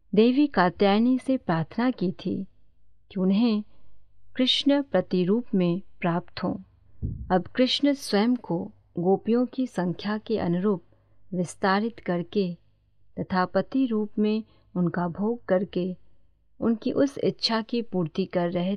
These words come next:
थे। श्री सुखदेव गोस्वामी ने कहा है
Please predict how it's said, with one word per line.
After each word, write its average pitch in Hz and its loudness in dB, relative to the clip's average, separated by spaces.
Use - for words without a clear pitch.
थे। 175 -4
श्री 269 2
सुखदेव 262 4
गोस्वामी 233 2
ने 254 2
कहा 185 0
है 180 0